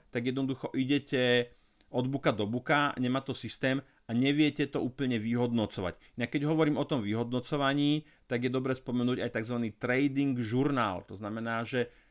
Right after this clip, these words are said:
keď obchodujete, robíte si nejaký záznam, to znamená, že kedy ste do, do pozície vstúpili, kedy ste ju opustili, na základe akej stratégie, za akým výsledkom,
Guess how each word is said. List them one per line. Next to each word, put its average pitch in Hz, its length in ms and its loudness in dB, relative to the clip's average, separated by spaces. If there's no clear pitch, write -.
keď 113 160 -4
obchodujete, 143 1040 -2
robíte 127 560 0
si - 160 -6
nejaký 117 400 -2
záznam, 117 640 0
to - 80 -14
znamená, 98 400 -6
že 87 160 -10
kedy 147 240 -2
ste 151 240 -4
do, 127 240 -2
do 127 160 -4
pozície 117 400 -6
vstúpili, 104 480 -6
kedy 143 240 -4
ste - 160 -8
ju 131 80 0
opustili, 113 640 -6
na 131 160 2
základe 139 400 0
akej 123 320 -4
stratégie, 113 720 -2
za 139 160 2
akým 143 240 -2
výsledkom, 120 640 -2